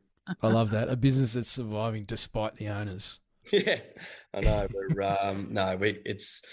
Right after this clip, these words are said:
Speaker 2: yeah, we're, we're not, uh, yeah, immune to, to cash flow issues and stresses like everyone else. It's the same, uh, same merry-go-round, but it's, yeah, I think we're very fortunate from learning from, uh, from, from mistakes and not, not making the same stuff up twice. That's been, uh,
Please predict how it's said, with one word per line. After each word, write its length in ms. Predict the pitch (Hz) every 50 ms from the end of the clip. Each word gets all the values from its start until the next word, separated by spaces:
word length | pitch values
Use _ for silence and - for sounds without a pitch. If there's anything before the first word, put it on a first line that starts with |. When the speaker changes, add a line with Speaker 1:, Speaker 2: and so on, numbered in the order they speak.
| - - - - - _ -
Speaker 2:
yeah, 300 | 113 107 101 107 110 104
we're, 180 | 107 117 113 101
we're 220 | 82 110 110 110
not, 380 | 107 110 110 104 - - - -
uh, 460 | 107 104 101 101 101 98 98 101 - -
yeah, 180 | 110 110 98 101
immune 440 | 104 104 104 107 107 107 104 101
to, 240 | 95 - 110 101 95
to 120 | 90 - 98
cash 280 | - 113 101 98 -
flow 200 | - - 101 98
issues 440 | 101 101 - - 104 101 101 98 98
and 120 | 98 95
stresses 520 | 92 - - - 110 107 107 - 104 98 104
like 180 | 101 101 101
everyone 300 | 107 101 101 101 98 98
else. 260 | 104 117 143 160 - -
It's 140 | - -
the 80 | - 95
same, 480 | - - 104 101 101 98 98 98 98 98
uh, 400 | 98 98 98 98 98 101 104 - -
same 320 | - - 113 107 104 101
merry-go-round, 680 | 98 101 101 104 101 104 101 101 101 101 104 110 123 123 110
but 100 | 107 104
it's, 340 | 101 - - - - - - - - - - - - _
yeah, 100 | - 92 95
I 20 |
think 160 | 101 104 92
we're 60 | 101 95
very 180 | 98 98 95
fortunate 480 | 95 - - 95 95 92 - - - -
from 180 | - 101 98
learning 360 | 98 98 95 95 95 98 98 95
from, 300 | - - 98 98 98 98
uh, 260 | 95 98 95 95 98 -
from, 200 | - 101 95 - - - - -
from 160 | - 110 101
mistakes 480 | 92 - - - 95 95 95 92 -
and 80 | - 95
not, 220 | 95 95 - -
not 160 | 104 104 90 95
making 240 | 98 95 98 -
the 80 | 95 95
same 260 | - - 95 92 92
stuff 300 | 92 - - 95 92 -
up 140 | - - -
twice. 380 | - - 101 92 95 98 - -
That's 200 | 92 92 - -
been, 320 | - 101 95 95 95 95
uh, 340 | 95 92 95 92 95 95